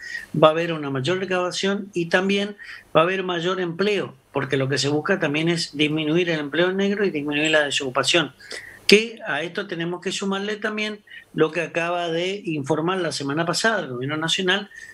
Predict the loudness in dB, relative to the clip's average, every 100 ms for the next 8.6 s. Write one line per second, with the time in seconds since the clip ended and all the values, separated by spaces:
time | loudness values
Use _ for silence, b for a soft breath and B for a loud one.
0 | -2 2 4 2 0 -2 0 0 0 0
1 | 0 0 -2 -4 0 2 2 0 0 2
2 | 2 0 -2 -2 0 0 0 2 0 2
3 | 0 -2 0 2 2 0 0 0 B B
4 | B B 4 6 6 2 -4 -8 -4 -2
5 | 0 0 2 2 2 0 0 0 2 2
6 | 2 0 -2 0 0 2 2 2 2 0
7 | 0 -2 2 0 0 -8 -14 0 0 0
8 | 0 0 0 0 2 0